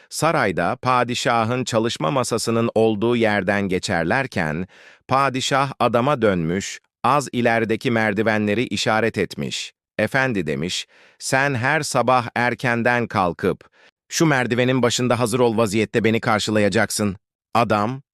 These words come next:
ellerini göbeğinin üzerinde buluşturup başını öne eğmiş, "Emriniz olur sultanım." Bir süre padişah sabah kalkıp da çalışma masasına her gelişinde kendisini foseptikten çıkarıp bir güzel yıkayan ve karnını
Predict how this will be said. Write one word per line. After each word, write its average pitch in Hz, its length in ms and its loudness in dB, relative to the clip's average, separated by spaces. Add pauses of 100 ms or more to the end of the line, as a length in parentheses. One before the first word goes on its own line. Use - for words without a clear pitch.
(200)
ellerini 120 540 2
göbeğinin 117 520 2
üzerinde 110 560 0
buluşturup 104 520 -2
başını 120 420 0
öne 107 200 0
eğmiş, 101 640 -2 (500)
"Emriniz 123 480 2
olur 87 240 0
sultanım." 85 640 -4 (300)
Bir 139 200 0
süre 107 360 -2 (320)
padişah 120 500 0
sabah 117 420 0
kalkıp 110 460 0
da 113 80 2
çalışma 101 440 -2
masasına 101 540 -2
her 123 240 -2
gelişinde 90 720 -2 (320)
kendisini 123 560 0
foseptikten 123 800 -2
çıkarıp 117 440 -2
bir 123 160 -2
güzel 110 420 0
yıkayan 110 600 0
ve 101 100 2
karnını 107 680 0